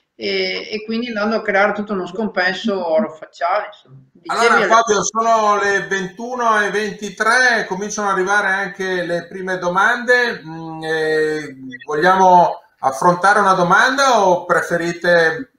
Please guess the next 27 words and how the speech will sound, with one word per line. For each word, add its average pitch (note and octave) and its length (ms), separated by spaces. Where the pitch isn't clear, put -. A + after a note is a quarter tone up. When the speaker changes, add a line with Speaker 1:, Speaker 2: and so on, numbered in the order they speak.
Speaker 2:
eh, C3 560
completare D3 600
un D#3 120
pochino D3 400
il C#3+ 100
percorso? A#2+ 720
Speaker 1:
Lo G3 140
stesso. G#3+ 400
Fai A#3+ 220
pure A#3 220
le G3 120
domande. G3+ 560
Speaker 2:
Beh, - 180
allora, F3+ 840
eccolo G3 440
qua, A#3 380
la F3 100
nostra E3 580
prima E3+ 240
domanda, A3+ 960
Matteo E3+ 800
Cestaro. G#3+ 960
Buonasera, G3+ 560
buonasera F#3 400
a - 60
te, B3+ 140
Matteo. A3+ 720